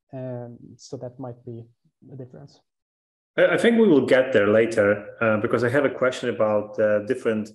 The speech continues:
Speaker 2: pricing tiers for Livelox. Uh, but if you don't pay anything,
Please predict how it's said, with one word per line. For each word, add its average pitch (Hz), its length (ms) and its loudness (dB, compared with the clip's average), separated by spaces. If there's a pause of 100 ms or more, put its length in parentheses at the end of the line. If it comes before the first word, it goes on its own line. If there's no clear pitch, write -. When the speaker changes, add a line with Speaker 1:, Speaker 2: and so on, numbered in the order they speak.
(200)
Speaker 2:
pricing 117 380 -4
tiers 123 420 -8 (300)
for 110 100 -4
Livelox. 117 440 -4 (440)
Uh, 117 240 -10 (140)
but 123 500 -4 (1400)
if 147 280 -4
you 143 460 2
don't 196 320 -2
pay 139 180 0
anything, 110 640 -6